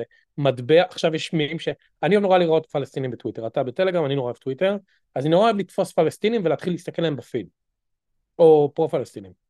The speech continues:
זה מעניין אותי, כי נורא חשוב לי לקרוא מה אנשים אחרים חושבים, לקרוא את עצמי קל לי. ונגיד, עכשיו יש איזה מים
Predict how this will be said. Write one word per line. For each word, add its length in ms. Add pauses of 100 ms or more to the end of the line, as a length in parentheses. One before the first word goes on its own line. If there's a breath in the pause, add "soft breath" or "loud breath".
(260)
זה 100
מעניין 260
אותי, 200
כי 120
נורא 300
חשוב 180
לי 60
לקרוא 560
מה 120
אנשים 240
אחרים 220
חושבים, 320 (340)
לקרוא 240
את 100
עצמי 220
קל 180
לי. 140 (600 soft breath)
ונגיד, 720
עכשיו 280
יש 120
איזה 140
מים 280